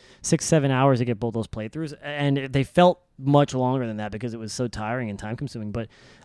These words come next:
I loved it. I would, I would probably do it again on Genocide. I might, I might go back and do it again. It was that fun. And again, the worst thing about Undertale is the <laughs> fans.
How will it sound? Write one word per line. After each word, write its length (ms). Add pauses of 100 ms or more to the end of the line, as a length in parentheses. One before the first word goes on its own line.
I 140
loved 340
it. 140 (920)
I 120
would, 240 (400)
I 100
would 140
probably 240
do 100
it 60
again 220
on 100
Genocide. 420
I 40
might, 300
I 140
might 260
go 140
back 200
and 80
do 100
it 40
again. 260
It 80
was 180
that 220
fun. 380 (2000)
And 100
again, 200
the 80
worst 340
thing 160
about 320 (220)
Undertale 440
is 100
the 80
<laughs> 20
fans. 640